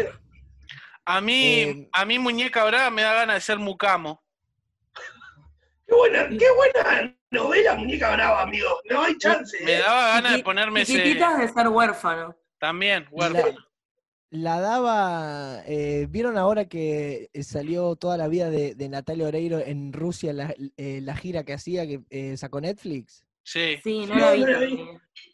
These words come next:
Speaker 2: Terrible, una estrella en Rusia, muy loco. Eh, nosotros en Argentina tenemos el peronismo que tiene buena relación con Rusia, por-, eh, digamos,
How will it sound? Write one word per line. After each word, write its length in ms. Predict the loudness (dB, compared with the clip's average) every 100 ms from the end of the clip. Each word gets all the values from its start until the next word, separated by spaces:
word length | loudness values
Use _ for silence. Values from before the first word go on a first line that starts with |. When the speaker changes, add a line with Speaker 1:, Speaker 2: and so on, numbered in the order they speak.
| _ _ -4
Speaker 2:
Terrible, 880 | -2 0 0 0 0 0 0 -4
una 240 | -2 -2 -2
estrella 500 | -2 -2 -2 -2 -4
en 120 | -4
Rusia, 380 | -4 -4 -4 -4
muy 200 | -2 0
loco. 600 | 0 0 0 0 -2 -6 _ _ _ _ -8
Eh, 680 | -4 -4 -4 -6 -6 -10 -12
nosotros 600 | -8 -2 -2 -2 -4 -4
en 80 | -4
Argentina 500 | -8 -8 -8 -4 -4
tenemos 340 | -4 -6 -6 -6
el 80 | -4
peronismo 420 | -4 -2 -4 -6
que 80 | -8
tiene 160 | -6 -4
buena 240 | -2 -4
relación 360 | -4 -6 -8 -8
con 160 | -8
Rusia, 500 | -4 -6 -4 -2 -4 -6
por-, 140 | -14 -12
eh, 240 | -10 -8
digamos, 460 | -6 -4 -4 -4 -8